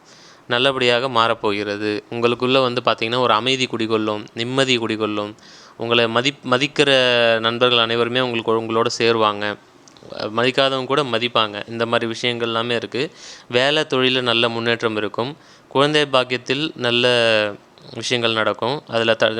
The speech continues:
இது வரைக்கும் தடைப்பட்ட குழந்தை பாக்கியம் வந்து பாத்தீங்கன்னா உங்களுக்கு சக்சஸ்ஃபுல் ஆகும். So, இந்த மாதிரி விஷயங்கள் எல்லாமே சனி வக்ரத்துல நடக்கும். இது நாள் வரைக்கும் ஏழரை சனியில கூட வந்து பாத்தீங்கன்னா,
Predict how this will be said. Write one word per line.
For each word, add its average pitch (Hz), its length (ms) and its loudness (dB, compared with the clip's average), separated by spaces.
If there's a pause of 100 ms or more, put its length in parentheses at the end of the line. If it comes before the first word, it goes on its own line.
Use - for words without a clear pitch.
(100)
இது 117 200 0
வரைக்கும் 135 220 0
தடைப்பட்ட 135 480 0
குழந்தை 127 300 0
பாக்கியம் 117 400 0
வந்து 123 240 -4
பாத்தீங்கன்னா 110 360 -2
உங்களுக்கு 113 380 -4
சக்சஸ்ஃபுல் 117 480 -4
ஆகும். 107 240 0
So, 117 140 -2
இந்த 117 140 -2
மாதிரி 120 200 0
விஷயங்கள் 131 360 -2
எல்லாமே 120 380 2 (440)
சனி 135 320 0
வக்ரத்துல 120 460 0
நடக்கும். 107 340 -6 (320)
இது 120 220 2
நாள் 139 240 2
வரைக்கும் 135 480 0
ஏழரை 139 420 0
சனியில 131 420 2
கூட 135 220 2
வந்து 123 260 -2
பாத்தீங்கன்னா, 110 600 -2